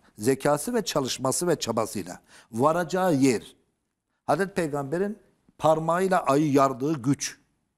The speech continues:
elinden su akıttığı güç, İsa'nın ölüyü dirilttiği güç. İnsan buraya varacak, varmalı.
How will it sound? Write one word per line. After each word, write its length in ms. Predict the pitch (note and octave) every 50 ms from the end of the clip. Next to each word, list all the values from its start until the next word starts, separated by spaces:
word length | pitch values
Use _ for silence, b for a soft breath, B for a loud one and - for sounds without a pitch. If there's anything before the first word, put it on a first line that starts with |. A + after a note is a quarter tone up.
| _ _ _ _ _ _ _ _ -
elinden 360 | D3 D3+ D#3 D#3 D#3+ F#3+ F#3+
su 200 | - - F#3+ E3
akıttığı 440 | D3 C#3 - C3 - - - D3 D3+
güç, 400 | C3+ B2+ C#3+ B2 - - - - b b b b b b
İsa'nın 460 | - D3+ C#3+ - - D3+ D#3 F3+ F#3 F3+
ölüyü 380 | D3 C#3+ C3+ C#3+ D#3+ E3+ C3+
dirilttiği 460 | C#3 C#3+ C3 B2 - - D3+ D#3 C#3+
güç. 320 | A#2 C3 B2+ - - - b b b b _ -
İnsan 500 | E3 F3+ D#3 - C#3 B2 G#2+ G#2 F#2+ A#2
buraya 360 | D#3 D#3+ C3+ A#2 G#2 F#2+ F#2+
varacak, 440 | C3+ C#3+ C#3 A2 G2 - F#2+ - - -
varmalı. 540 | G#2 A#2+ C#3 C#3 B2+ B2 A2+ G2+ F#2 E2+